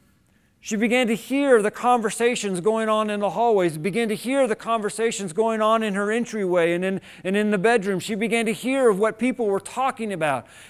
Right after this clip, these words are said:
And there was a power in that. And it's that power that she heard of this story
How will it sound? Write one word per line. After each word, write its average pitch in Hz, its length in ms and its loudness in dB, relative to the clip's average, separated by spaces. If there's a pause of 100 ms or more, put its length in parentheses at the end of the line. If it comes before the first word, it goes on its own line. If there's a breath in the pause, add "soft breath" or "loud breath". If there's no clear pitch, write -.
And 202 120 0
there 220 120 6
was 220 120 4
a 214 60 2
power 269 560 2
in 190 120 0
that. 165 200 2
And 185 140 0
it's 185 80 -4
that 208 200 0
power 269 400 4
that 214 140 -2
she 196 200 -4
heard 262 440 2
of 190 80 0
this 180 180 0
story 240 640 6